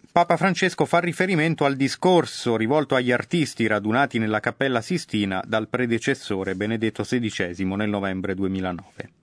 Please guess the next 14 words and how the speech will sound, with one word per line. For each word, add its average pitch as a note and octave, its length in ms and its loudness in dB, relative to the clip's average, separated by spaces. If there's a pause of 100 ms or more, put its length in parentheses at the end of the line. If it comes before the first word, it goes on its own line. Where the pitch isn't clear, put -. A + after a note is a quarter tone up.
(180)
e D#3 160 0
dice: G#2+ 380 -2
"Ne F3+ 140 0
riprendo A2 600 0
un D3 160 0
significativo B2 840 0
brano. F2 480 -2 (880)
Il D#3+ 120 2
momento F#3 440 4
attuale", A2 680 2 (260)
diceva G2 600 -4 (100)
il G#2 140 -6
Papa G#2 280 0
Emerito, G2+ 680 -2